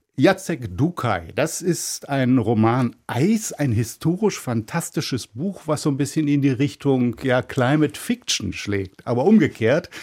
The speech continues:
neunzehnhundertfünf schlägt ein Meteorit ein und es gibt eine große Eiszeit. Ja, und, äh, dieses Buch ist noch nicht übersetzt, ist auch ein Opus Magnum und, äh, wird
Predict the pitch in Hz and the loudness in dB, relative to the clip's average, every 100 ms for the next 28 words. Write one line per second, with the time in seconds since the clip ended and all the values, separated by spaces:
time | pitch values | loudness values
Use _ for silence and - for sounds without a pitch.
0 | - - 131 123 127 - 165 185 - 147 | -10 -2 0 2 -2 0 0 0 -4 -12
1 | - - 139 139 139 127 127 131 113 113 | -8 -2 -2 2 2 2 2 -2 0 0
2 | 143 170 - 147 151 135 127 135 - 139 | 0 -2 -2 0 0 0 -2 -4 0 0
3 | 135 139 143 156 156 - 110 107 151 - | 0 0 0 0 -2 -4 0 0 -2 -10
4 | - - - - 139 143 - 139 139 151 | -18 -16 -18 -4 2 2 2 0 2 2
5 | 147 131 131 131 117 143 - 139 135 117 | 0 0 2 2 0 -2 0 -2 0 -2
6 | 113 120 131 139 123 135 - - - - | -2 -2 0 0 0 -2 -2 -10 -16 -16
7 | 185 123 - 123 127 117 123 113 107 107 | -6 -4 -2 -2 -2 -2 2 4 4 2
8 | 156 151 117 110 - 110 113 120 131 117 | 0 -2 0 -2 0 4 4 4 2 2
9 | 117 120 - 117 107 101 - - 110 107 | 2 0 -2 0 2 0 -4 -2 0 2
10 | 90 113 110 | 2 0 -2